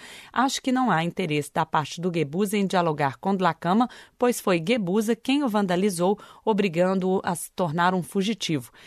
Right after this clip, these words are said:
Esse quer confundir as cabeças do povo. Ora,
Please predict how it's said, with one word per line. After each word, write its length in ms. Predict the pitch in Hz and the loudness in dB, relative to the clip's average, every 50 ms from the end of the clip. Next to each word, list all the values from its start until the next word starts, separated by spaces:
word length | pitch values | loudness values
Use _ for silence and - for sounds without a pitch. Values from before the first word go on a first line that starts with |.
| - - - | -20 -14 -6
Esse 240 | - 254 285 - - | -2 -2 -2 -2 -2
quer 200 | - 240 214 - | -2 -2 -4 -4
confundir 600 | - - 320 370 - - 233 208 185 214 226 220 | -4 -6 -6 -4 -2 0 0 2 2 2 2 0
as 120 | 214 - | 0 -4
cabeças 480 | - - 185 165 160 160 - - 180 165 | -2 -2 0 0 0 -4 -4 -6 -8 -4
do 100 | 175 220 | -4 -4
povo. 380 | 190 - 185 175 160 135 - _ _ - | -2 2 2 2 2 2 -2 _ _ 4
Ora, 320 | 220 202 170 143 139 127 | 4 6 6 6 2 0